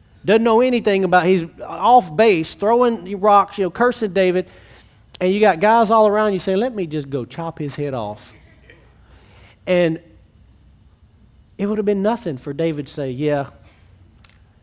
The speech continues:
that'd be one bright spot in my day. I've had a rough day, just go get him." No, he said, "What if," li-, listen to his mindset. He said, "No, hold on a minute. What if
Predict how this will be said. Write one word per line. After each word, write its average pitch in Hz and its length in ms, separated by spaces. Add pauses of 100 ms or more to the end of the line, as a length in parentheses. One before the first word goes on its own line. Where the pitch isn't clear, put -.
(120)
that'd 190 200
be 160 100
one 151 240
bright 143 300
spot 120 280
in 117 80
my 127 180
day. 117 280
I've 156 160
had 156 160
a 127 40
rough 147 380
day, 147 320
just 143 440 (380)
go 170 140
get 151 260
him." 113 200 (2250)
No, 160 360
he 165 180
said, 165 360
"What 196 220
if," 175 340
li-, 190 180
listen 202 320
to 190 100
his 160 160
mindset. 147 640 (680)
He 165 120
said, 175 200
"No, 165 280
hold 185 180
on 175 140
a 147 40
minute. 135 220
What 156 260
if 151 440